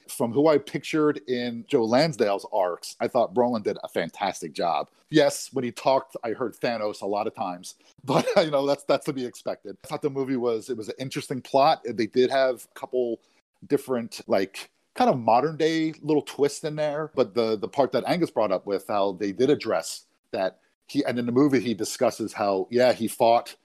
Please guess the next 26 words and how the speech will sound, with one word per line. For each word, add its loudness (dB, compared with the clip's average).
on -2
that 2
side, 0
but -4
he -6
was -6
never 4
for 2
slavery. 0
He -4
was 0
just 0
against -4
being 0
controlled 0
by 0
the -2
government. -6
So -2
he 4
was 2
basically 0
fighting 0
against -4
government -2
oppression. -8